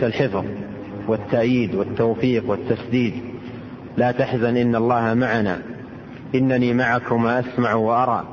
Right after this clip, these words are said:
إن الله مع الذين اتقوا والذين هم محسنون". هذه معية خاصة ليست لكل أحد، وهي معية حفظ و-، و-، وتأييد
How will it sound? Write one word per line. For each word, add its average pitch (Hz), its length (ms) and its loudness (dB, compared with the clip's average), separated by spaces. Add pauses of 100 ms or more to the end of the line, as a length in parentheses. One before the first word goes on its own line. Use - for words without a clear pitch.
(420)
إن 120 120 2
الله 123 360 2
مع 117 200 2
الذين 120 400 2
اتقوا 123 500 0
والذين 117 400 4
هم 120 240 4
محسنون". 123 500 0
هذه 170 160 2
معية 156 280 4
خاصة 107 500 -2 (520)
ليست 147 400 2
لكل 131 320 0
أحد، - 260 -2 (1200)
وهي 143 480 2
معية 131 500 2
حفظ 123 340 0
و-، 156 240 2 (200)
و-، 113 560 4
وتأييد 104 460 2